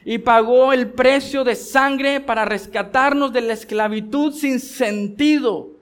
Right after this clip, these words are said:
y llevarnos a servirlo a Él de corazón. ¿Por qué intentamos entonces vender un tipo de cristianismo donde Dios tiene que perseguir al cristiano? Es tu amo, es tu Señor.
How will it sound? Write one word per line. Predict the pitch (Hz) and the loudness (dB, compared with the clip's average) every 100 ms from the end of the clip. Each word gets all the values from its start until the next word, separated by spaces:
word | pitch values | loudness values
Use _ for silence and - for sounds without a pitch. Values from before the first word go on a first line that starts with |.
| _ _ _ _ - | _ _ _ _ -10
y | 160 | -6
llevarnos | 160 160 185 202 175 143 - - | -2 0 0 0 -4 -6 -10 -12
a | 151 | -14
servirlo | - 170 160 156 151 262 247 202 | -8 -6 -4 -6 -2 0 0 -2
a | 170 156 | -4 -6
Él | 147 | -6
de | 135 | -8
corazón. | 139 139 135 135 120 - _ _ _ _ _ _ _ | -10 -12 -12 -16 -18 -20 _ _ _ _ _ _ _
¿Por | 151 151 | -8 -8
qué | - 285 311 | 0 2 4
intentamos | 320 285 262 269 277 285 269 | 2 0 -2 0 -2 -2 -4
entonces | 247 247 269 262 220 | -6 -4 -4 -4 -4
vender | 240 214 240 269 269 - - | -4 0 0 0 -4 -12 -6
un | 240 240 | -4 -2
tipo | 269 277 | -4 -4
de | 269 | -4
cristianismo | 254 - 233 214 269 262 262 | -6 -6 -4 -2 -2 -2 -2
donde | 240 214 | 0 -2
Dios | 202 262 269 | -2 -2 -2
tiene | 285 277 | -2 0
que | 269 | -2
perseguir | - 226 214 233 208 277 285 | -2 -4 -4 -2 0 0 0
al | 262 | 0
cristiano? | 262 226 247 277 294 233 - - - | -4 -8 -4 -2 -2 -4 -8 -20 -2
Es | 254 285 - - | 0 0 -4 -4
tu | 285 262 | -2 2
amo, | 294 330 330 254 196 - - | 4 4 4 2 0 -4 -2
es | 262 262 - | -2 -2 -4
tu | 302 285 | -2 -2
Señor. | - 262 254 233 302 339 | -2 0 0 2 4 4